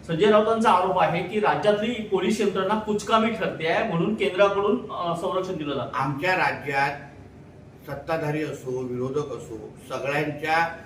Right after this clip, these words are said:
Speaker 2: सुरक्षतेची सगळी जबाबदारी केंद्र आणि राज्य सरकारची आहे आणि त्यासाठी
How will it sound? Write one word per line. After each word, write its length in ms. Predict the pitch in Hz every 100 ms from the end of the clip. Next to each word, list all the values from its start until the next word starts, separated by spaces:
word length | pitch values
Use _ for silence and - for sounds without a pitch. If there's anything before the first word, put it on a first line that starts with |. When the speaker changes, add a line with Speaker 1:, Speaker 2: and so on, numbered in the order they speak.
| - -
Speaker 2:
सुरक्षतेची 1160 | 151 143 156 156 139 147 135 143 147 151 147 - - - - -
सगळी 240 | 143 165
जबाबदारी 640 | 185 147 147 143 123 143 143
केंद्र 380 | 143 151 156 170
आणि 220 | 165 165
राज्य 360 | - - 147
सरकारची 540 | 139 131 127 127 117 127
आहे 380 | 113 113 - - - - -
आणि 140 | 151
त्यासाठी 1000 | 170 - - - 180 170 185 208 214 -